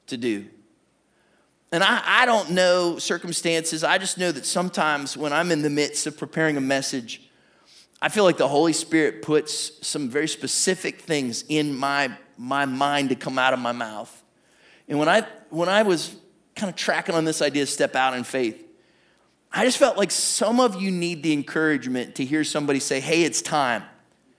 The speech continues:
Like, it's time for you to do this. Like, you've let those stakes at this crossroad keep you down for too long. It's time to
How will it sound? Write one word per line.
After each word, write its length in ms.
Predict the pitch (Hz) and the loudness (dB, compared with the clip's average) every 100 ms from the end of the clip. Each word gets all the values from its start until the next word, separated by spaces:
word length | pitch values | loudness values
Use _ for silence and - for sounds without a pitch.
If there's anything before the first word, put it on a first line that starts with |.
| _ _ _ _ _ _ _ _ | _ _ _ _ _ _ _ _
Like, 140 | 151 160 | 2 2
it's 180 | 202 | 2
time 320 | - 208 214 214 | 0 2 4 2
for 160 | 170 | -2
you 180 | 151 151 | -2 -2
to 80 | 127 | 0
do 200 | 127 123 | 2 2
this. 400 | 98 - - - _ _ _ _ _ _ _ | 0 -6 -14 -18 _ _ _ _ _ _ _
Like, 220 | 139 139 | -2 0
you've 180 | 156 196 | 0 4
let 220 | 208 196 | 6 6
those 220 | - 175 143 | 4 2 2
stakes 760 | - - 180 190 - - - 160 | -2 4 4 4 0 -2 0 0
at 160 | 156 | 2
this 120 | 170 | 0
crossroad 720 | - 185 170 175 190 190 196 185 - - - | -2 0 0 0 2 4 2 -2 -16 -20 -10
keep 300 | - 196 208 | -4 -4 -2
you 300 | 226 220 196 - - _ 123 | 0 0 -2 -10 -20 _ 0
down 380 | 160 160 190 208 | 4 6 4 -2
for 160 | - | -6
too 260 | 147 - 190 | -8 -8 -4
long. 460 | 175 120 107 110 120 _ _ _ _ _ _ _ _ _ | -4 -4 -6 -12 -18 _ _ _ _ _ _ _ _ _
It's 200 | 160 170 | 2 2
time 240 | - 175 | 4 2
to 120 | 165 | 2